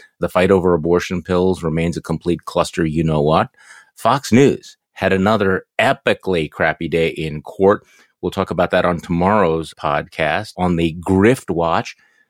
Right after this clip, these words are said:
uh, new reports, the special counsel is focusing on Trump's fundraising off false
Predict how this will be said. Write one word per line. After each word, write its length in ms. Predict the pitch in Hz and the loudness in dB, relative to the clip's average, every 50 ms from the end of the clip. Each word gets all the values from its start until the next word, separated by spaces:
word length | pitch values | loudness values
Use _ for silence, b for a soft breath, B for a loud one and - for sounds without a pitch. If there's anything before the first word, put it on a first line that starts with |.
| _ _ _ _ - - | _ _ _ _ -16 -14
uh, 240 | - - - - - | -12 -10 -10 -8 -8
new 260 | 92 92 92 107 123 | -6 -2 -2 0 0
reports, 400 | 120 - _ - 110 110 107 - | 0 -2 _ 2 2 2 2 2
the 100 | - 98 | -4 -8
special 380 | 92 - - 120 110 - 120 104 | -8 -4 -2 -2 0 0 -2 -2
counsel 480 | - - - 113 117 123 - - 107 101 | -4 -2 -2 0 0 0 -2 -2 -2 -2
is 100 | 98 - | -2 -2
focusing 520 | - - 104 98 - 101 - - 104 95 | 0 -2 -2 0 0 -4 -2 0 0 2
on 240 | 95 95 92 95 98 | 2 2 2 0 0
Trump's 500 | - - - - 110 107 104 - - - | -2 -6 -4 -2 0 0 0 -2 -6 -10
fundraising 920 | - - - - 127 151 156 143 120 98 82 80 82 80 73 82 82 78 73 | -10 -6 -2 0 0 0 0 0 0 2 2 2 2 0 -2 -4 -4 -4 -4
off 260 | 87 90 87 85 - | -2 -2 -2 -4 -6
false 480 | - - - 101 98 98 98 - - | -8 -2 0 2 2 2 0 -2 -10